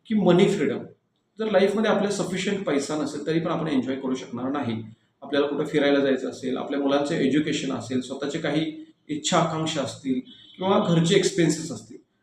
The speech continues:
आणि हे जर सफिशियंट नसतील, आपण जर त्याच्यामध्ये सफिशियंट अर्निंग करत नसू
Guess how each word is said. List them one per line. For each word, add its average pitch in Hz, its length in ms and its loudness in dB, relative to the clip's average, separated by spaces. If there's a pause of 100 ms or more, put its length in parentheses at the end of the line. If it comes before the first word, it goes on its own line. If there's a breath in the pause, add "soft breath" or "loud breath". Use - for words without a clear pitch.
आणि 156 160 -2
हे 185 60 2
जर 190 120 2
सफिशियंट 180 640 0
नसतील, 135 400 -2
आपण - 280 -4
जर 160 140 0
त्याच्यामध्ये 160 560 -2
सफिशियंट 170 500 -4
अर्निंग 156 340 0
करत 147 260 0
नसू 131 460 -2